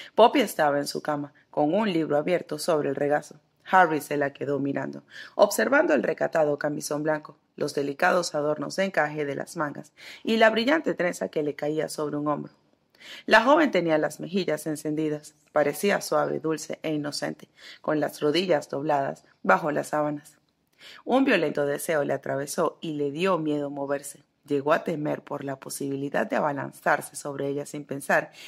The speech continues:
en la sensibilidad virginal de su esposa.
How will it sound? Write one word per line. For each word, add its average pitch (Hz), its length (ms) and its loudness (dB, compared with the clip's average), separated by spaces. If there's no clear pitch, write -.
en 170 180 2
la 151 100 -2
sensibilidad 151 920 -2
virginal 143 720 -4
de 151 180 0
su 135 140 -8
esposa. - 480 -8